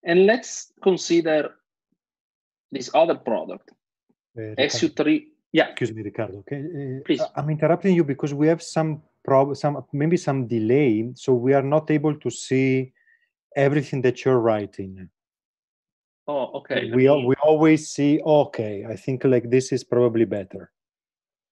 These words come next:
Speaker 1: Okay, so let me try to, uh, go on. And, uh, at what point was it, uh, delayed from the very beginning, or?
Speaker 2: Uh, no, uh, the, from, from point two, but I think it's now fine.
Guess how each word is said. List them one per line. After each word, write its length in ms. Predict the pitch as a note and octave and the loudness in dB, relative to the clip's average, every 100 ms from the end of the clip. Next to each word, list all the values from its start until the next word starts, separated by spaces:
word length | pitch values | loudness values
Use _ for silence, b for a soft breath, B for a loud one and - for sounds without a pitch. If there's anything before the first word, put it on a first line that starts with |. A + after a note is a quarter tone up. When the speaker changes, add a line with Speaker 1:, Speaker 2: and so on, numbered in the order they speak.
| _ _ _ _ _ _ _ _ | _ _ _ _ _ _ _ _
Speaker 1:
Okay, 300 | D3+ - A2 | -8 -4 -4
so 180 | - B2 | -2 -4
let 180 | B2+ D3+ | -2 0
me 320 | E3+ F3 - - | -2 -2 -6 -6
try 280 | A#2+ A#2 A#2+ - | -2 -2 -2 -4
to, 480 | B2 A2+ A2 - - _ - | -2 -2 -4 -6 -14 _ -14
uh, 200 | G#2+ G2+ | -12 -10
go 260 | B2+ G#2 | -4 -2
on. 400 | - G#2+ A2+ C#3+ | 0 -2 -4 -6
And, 420 | - A#2+ A2+ A2 A2+ _ _ _ _ _ _ - | -10 -10 -10 -10 -12 _ _ _ _ _ _ 0
uh, 220 | C3+ - F3 | 0 2 2
at 220 | D3 - | 0 2
what 260 | E3+ E3+ - | 2 2 0
point 320 | E3+ E3+ D3+ B2+ | 0 0 0 0
was 180 | C3 C3+ | 2 2
it, 120 | C#3+ - | -2 -4
uh, 400 | C3+ C3 B2 B2 - | -2 0 0 -4 -6
delayed 480 | A#2+ B2+ B2 C#3 D#3 | -2 2 4 4 2
from 220 | - B2+ | -4 -6
the 60 | B2 | -4
very 200 | B2+ B2 | -2 0
beginning, 520 | A#2+ A#2 D3+ G3 B3+ | 0 -2 -4 -4 -6
or? 400 | C4+ C3+ C#3+ - _ _ _ - | -6 -4 -4 -8 _ _ _ 0
Speaker 2:
Uh, 280 | E3+ E3+ E3+ | 4 6 6
no, 340 | F3 E3+ D#3 D#3 | 6 6 8 8
uh, 380 | D3 D3 D3+ | 8 8 6
the, 460 | C#3 D#3 D3+ D3+ C#3+ C#3 | 4 4 4 2 -2 -10
from, 280 | C3 - D3 | -6 0 2
from 240 | - D#3 D3+ | 2 -2 2
point 260 | F3 E3 | 2 2
two, 340 | - B2 G2+ F#2 | 0 0 0 -4
but 120 | B2+ | 0
I 60 | C3+ | 0
think 240 | C3+ F3 | 0 0
it's 100 | D3+ | 0
now 180 | B2+ C#3 | 2 0
fine. 640 | B2 B2 A#2 G#2 G2 G2 | 0 0 0 -4 -14 -20